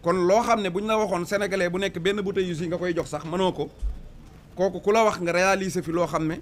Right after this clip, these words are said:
loxo da koy laal, vraiment ki la koy laaj, kooku bu paree dañ ko war a yóbbu Fann dem faji ko, parce que loolu xel nanguwu ko.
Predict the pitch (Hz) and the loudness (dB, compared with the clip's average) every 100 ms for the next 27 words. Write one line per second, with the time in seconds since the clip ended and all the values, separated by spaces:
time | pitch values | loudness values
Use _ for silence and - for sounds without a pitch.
0 | - 135 170 175 175 170 165 156 147 147 | -8 -2 0 0 -2 0 0 0 0 -2
1 | - - - - - - - 165 180 185 | -10 -20 -20 -20 -20 -20 -6 2 2 4
2 | 175 214 - - - - 202 247 247 226 | 2 0 -6 -20 -20 -6 0 2 4 4
3 | 202 180 - - - - - - - 185 | 4 2 -2 -18 -20 -20 -20 -16 -4 -4
4 | 165 185 196 185 170 170 180 180 170 165 | 0 0 2 2 2 -2 0 0 2 0
5 | 151 - 170 156 139 156 165 135 - - | -2 -2 0 0 -4 -4 -4 -4 -8 -18
6 | - - - - - - - 151 156 180 | -20 -20 -20 -20 -20 -20 -8 -6 -2 -4
7 | - - - - - 151 170 180 - 208 | -4 -16 -20 -18 -4 4 6 4 2 0
8 | 196 180 185 214 180 | 2 2 4 4 2